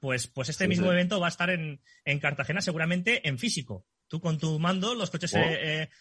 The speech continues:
Speaker 1: teledirigidos y, y, pues bueno, por, por equipos. Sí, sí, algo de esto hemos visto por ahí.
Speaker 2: <laughs> Pues nada, os deseamos muchísima suerte, sobre todo en estas últimas horas. Mañana te veré a Fernando y espero que después me contéis cómo ha sido el post-evento.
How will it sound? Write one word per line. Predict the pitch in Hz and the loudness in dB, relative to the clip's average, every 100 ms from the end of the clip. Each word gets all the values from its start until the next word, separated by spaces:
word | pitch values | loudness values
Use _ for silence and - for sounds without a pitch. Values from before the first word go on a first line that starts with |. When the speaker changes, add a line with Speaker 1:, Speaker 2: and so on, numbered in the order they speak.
| _ | _
Speaker 1:
teledirigidos | 170 170 170 170 160 190 233 240 | 0 2 4 2 0 -2 -2 -2
y, | 180 139 127 123 | -2 0 -2 -2
y, | 120 | -4
pues | 139 | -4
bueno, | 170 180 214 | -2 -2 -4
por, | 127 127 | -6 -4
por | 127 | -2
equipos. | 120 185 175 139 - | -2 -2 -4 -8 -12
Sí, | - 175 | -10 -10
sí, | 175 147 | -8 -6
algo | 151 170 | -6 -4
de | |
esto | 175 196 | -6 -4
hemos | 185 | -4
visto | 160 160 | -4 -4
por | 135 110 | -6 -8
ahí. | 98 _ _ _ _ _ _ | -10 _ _ _ _ _ _
Speaker 2:
<laughs> | - - - - 110 - - - - | -4 0 2 2 -2 -2 -16 -18 -6
Pues | - 98 | 2 8
nada, | 110 | 8
os | 101 | 8
deseamos | 101 104 104 123 120 110 | 6 6 8 8 8 6
muchísima | 113 - 110 117 113 | 2 2 4 6 8
suerte, | 120 117 147 | 8 8 6
sobre | 139 113 | 6 4
todo | 104 113 | 8 8
en | 113 | 10
estas | 113 - 113 113 110 - | 8 8 10 10 8 4
últimas | 110 104 110 107 | 0 4 6 8
horas. | 120 139 170 - - - | 10 10 8 2 -16 -8
Mañana | 101 104 113 | 4 8 8
te | 117 | 8
veré | 110 | 8
a | |
Fernando | 110 113 113 120 139 | 8 6 6 8 8
y | 123 | 8
espero | 110 - 127 131 | 6 8 8 10
que | 131 | 8
después | 120 - 143 143 | 8 6 2 4
me | 113 | 4
contéis | 104 104 110 107 107 104 - - - | 4 6 8 8 8 4 -2 -12 -2
cómo | - 113 | 4 6
ha | |
sido | - 107 104 | 6 8 8
el | 101 95 | 6 2
post-evento. | - 113 - 95 80 - - | 4 4 6 0 -2 -8 -20